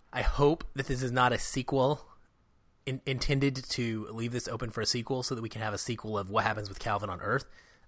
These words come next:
I don't want that. P-, some people might, and that's fine. L-, let them want that. I don't care. I'm not gonna take that away from them. But personally,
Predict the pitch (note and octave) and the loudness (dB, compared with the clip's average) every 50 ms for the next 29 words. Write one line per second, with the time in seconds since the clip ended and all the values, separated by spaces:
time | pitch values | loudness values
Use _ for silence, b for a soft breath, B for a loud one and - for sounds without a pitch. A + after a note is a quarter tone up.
0 | b - C#3+ C#3 B2+ C3+ D3 C#3 B2 A#2+ A#2 - - F2+ E2+ - - - b b | b -4 0 4 4 4 4 4 0 -4 -4 -2 -4 -4 -4 -8 -10 -18 b b
1 | b b b b b b b b b b b - - - _ - - - - - | b b b b b b b b b b b -20 -20 -20 _ -10 -8 -8 -6 0
2 | - - D#3+ D#3+ D#3+ C#3+ C3 A#2+ A#2+ B2 C3+ C#3+ - - B2 A#2 G#2+ - - - | 2 4 6 6 6 6 6 6 6 6 6 4 2 -2 -4 -4 -4 -4 -2 -2
3 | G2+ E2+ E2 D#2+ D#2+ - b b b b b - A#2 B2 - - B2 A#2+ A#2+ - | -2 -4 -4 -6 -12 -14 b b b b b -10 -10 -10 -8 -4 -2 -2 0 2
4 | - C#3 C#3 C3+ B2+ - A2+ F#2+ F2 E2+ - - - A2+ A#2+ A#2+ - - B2+ B2+ | 2 2 4 4 4 4 2 0 0 -2 -6 -6 -4 -4 -4 -4 0 0 2 4
5 | B2 B2+ C3 C3 B2 A#2+ A2+ - - B2+ - B2 A2+ A2 A2+ A#2+ - - C#3 C3+ | 4 4 2 0 0 -2 -2 -2 -2 0 2 0 2 2 0 0 0 0 0 0
6 | C3+ B2 A#2+ - - - B2+ B2+ B2 - C3+ B2 B2+ B2 A#2+ B2+ B2+ | -2 -2 -4 -4 0 2 2 2 2 0 0 0 0 0 0 -2 -4